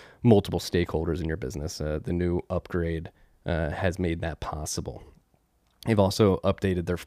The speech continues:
Brains O S Plus firmware, which includes full support for the S Miner oh, the Antminer, the S Miner,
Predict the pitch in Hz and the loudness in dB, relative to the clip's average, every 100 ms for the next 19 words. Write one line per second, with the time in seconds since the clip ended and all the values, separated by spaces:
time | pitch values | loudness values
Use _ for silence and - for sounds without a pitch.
0 | _ _ _ - 110 101 92 85 - 98 | _ _ _ -2 0 0 0 -2 -2 0
1 | 92 - 92 90 87 87 90 - - - | 0 -2 -4 -2 -2 -4 -6 -12 -20 -8
2 | 101 90 - 101 - 101 90 - 98 87 | -6 -4 0 0 2 -2 -2 0 0 0
3 | 95 87 92 - 90 87 87 - _ - | 0 2 0 2 -2 0 -2 -4 _ -4
4 | 123 127 82 - - 107 117 101 85 85 | 4 4 4 -2 -2 0 2 0 -2 -4
5 | 92 90 82 - 80 85 | -2 -2 -2 -6 -8 -8